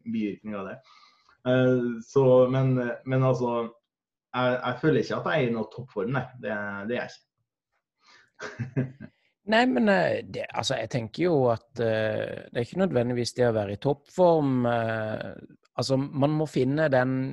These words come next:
Speaker 2: eh, balansen, eh, i livet selv, tenker jeg, mellom sin fysiske, psykiske og sosiale helse. Enten det er det å,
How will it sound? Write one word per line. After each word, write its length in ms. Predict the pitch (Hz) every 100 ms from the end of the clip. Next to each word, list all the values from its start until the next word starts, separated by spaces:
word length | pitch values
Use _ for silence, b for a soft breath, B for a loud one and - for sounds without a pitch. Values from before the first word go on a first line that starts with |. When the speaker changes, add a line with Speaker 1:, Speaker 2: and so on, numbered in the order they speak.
| 254
Speaker 2:
eh, 160 | 247 113 107
balansen, 960 | 113 120 135 143 - - 170 151 139 123
eh, 100 | 113 -
i 140 | 117
livet 480 | 123 135 143 123 113 110
selv, 340 | - 226 -
tenker 320 | - 117 -
jeg, 120 | 110 110
mellom 240 | 120 135
sin 240 | 123 127 120
fysiske, 720 | - 143 139 120 - - 107 101
psykiske 540 | - 113 - 110 -
og 40 | 107
sosiale 440 | 127 - 117 123 113
helse. 420 | 110 113 - 151 120 B B B B
Enten 360 | 127 127 - 147
det 100 | 131 123
er 40 | 113
det 120 | 120 123
å, 340 | 120 117 120